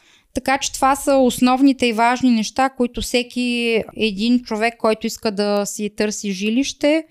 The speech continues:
трябва да подготви предварително и да ги има в себе си,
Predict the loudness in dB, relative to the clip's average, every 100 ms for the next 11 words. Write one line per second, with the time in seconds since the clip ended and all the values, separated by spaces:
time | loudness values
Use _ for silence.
0 | _ _ _ _ _ -2 2 2 0 -4
1 | -8 -4 -2 -2 -4 -4 -2 -2 0 0
2 | 2 4 2 0 -2 -2 -2 -2 -6 -6
3 | -2 -2 -4 -2 -2